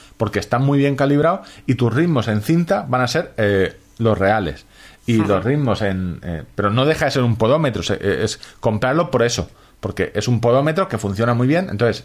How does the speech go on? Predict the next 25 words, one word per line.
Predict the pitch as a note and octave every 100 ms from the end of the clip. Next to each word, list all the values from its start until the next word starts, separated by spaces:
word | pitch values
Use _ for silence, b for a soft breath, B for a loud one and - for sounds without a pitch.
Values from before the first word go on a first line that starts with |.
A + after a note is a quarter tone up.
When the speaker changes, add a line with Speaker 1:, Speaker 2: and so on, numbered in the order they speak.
| -
Speaker 1:
si | - A2
tú | F#2 - A#2+
corres | C3 C3+ A2
por | G2
la | F#2+
casa | A2+ B2+
de | A#2+
campo, | C#3 D3 A#2+ E2+ b b b b b F#2+
eh, | F#2 F#2 F2 D#2+ D#2 - - _ - _ _ _ -
y | G2+
hay | A#2
mucha | A#2+ A#2+ A#2+
arbolada | A2+ A2 C3 D3+ A2+
y | G2
tu | G2
G | - A2+
P | C3
S, | C#3 A2
oye, | A2 A#2+
eh, | - - - - _ - - -
cuando | E2 C#2+
haces | F#2 G#2 -
series | C3+ A2 -
te, | E2+ C#2
te | - G#1+ G#1+